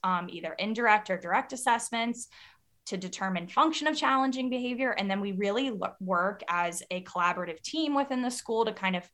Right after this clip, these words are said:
fine tune and come up with a plan for the individual, or looking at the classroom as a whole for looking at classroom management strategies. Um,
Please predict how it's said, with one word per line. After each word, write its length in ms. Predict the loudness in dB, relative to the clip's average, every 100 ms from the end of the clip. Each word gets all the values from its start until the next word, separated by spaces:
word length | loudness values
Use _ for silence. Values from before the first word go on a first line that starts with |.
| _
fine 300 | 0 2 2
tune 240 | -2 -4 -4
and 100 | -4
come 160 | 0
up 140 | 0 0
with 140 | -2
a 40 | -4
plan 600 | -6 -6 -2 -2 -2 -2
for 400 | 0 2 2 -2 -18 -20 _
the 120 | 0
individual, 680 | 2 2 2 2 2 2 2 6
or 240 | 8 8
looking 340 | 6 2 0
at 80 | -2
the 60 | -2
classroom 480 | -2 -2 -2 -4 -4
as 140 | -4
a 40 | -4
whole 220 | -2 -2
for 180 | -2 -2
looking 260 | -2 -6
at 60 | 0
classroom 360 | 2 2 0
management 400 | -4 -4 -6 -12
strategies. 760 | -8 -6 -6 -8 -8 -8 -8 -12 -20 -20 -8 0
Um, 560 | 2 2 0 -4 -12